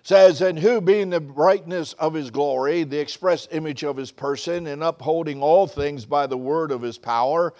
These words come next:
when he had by himself purged our sins, sat down on the right hand of the majesty on high."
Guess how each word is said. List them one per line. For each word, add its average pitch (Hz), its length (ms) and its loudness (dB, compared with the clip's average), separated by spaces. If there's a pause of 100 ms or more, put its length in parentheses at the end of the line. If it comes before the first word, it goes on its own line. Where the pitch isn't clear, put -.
(340)
when 190 300 0
he 185 300 -6
had 151 540 0
by 240 520 6
himself 196 1080 4 (420)
purged 233 760 4
our 175 280 6
sins, 107 760 -6 (440)
sat 156 360 0
down 156 260 0
on 143 80 -4
the 139 80 0
right 151 320 0
hand 117 580 -10 (300)
of 117 120 -8
the 117 80 -8
majesty 113 580 -10
on 98 240 -18
high." 87 400 -20